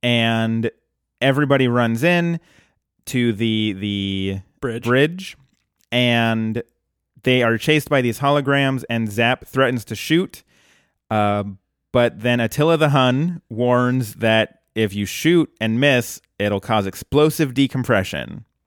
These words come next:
Speaker 2: Pre-, pretty good for a character or a person that it w-, didn't really have space travel in, in his time.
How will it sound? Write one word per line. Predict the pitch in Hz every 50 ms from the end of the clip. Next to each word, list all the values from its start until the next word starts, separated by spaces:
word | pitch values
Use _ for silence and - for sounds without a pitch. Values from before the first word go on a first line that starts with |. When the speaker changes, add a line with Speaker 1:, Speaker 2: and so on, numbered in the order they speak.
| _ _ -
Speaker 2:
Pre-, | - 277 302 -
pretty | - - 269 330 339 214 160
good | 151 220 302 349 269 -
for | - - 143 123 123 127 123 - _ _ _ _ _ _ _ _ _ _ _ -
a | 139 135 127 120 113 123 127 _ _ _ _ _ _
character | _ - 160 139 135 117 - _ - -
or | 139 123 113
a | 107 -
person | - 143 135 123 - 123 117
that | 117 117 117 _ _ _
it | - 139 135 135 143 143 -
w-, | 185 151 139 143
didn't | 135 127 147 135 139 139 139 -
really | - 143 135 139 135 135 131 127 127 120 - _ _ _ _ _ _ _ _ _ _ _
have | - - 151 160 147 131
space | - - 208 262 269 -
travel | - 165 139 120 113 117 107 107
in, | 113 110 107 - - _
in | - 120 113 107 101
his | 104 101 101
time. | - - 92 110 - -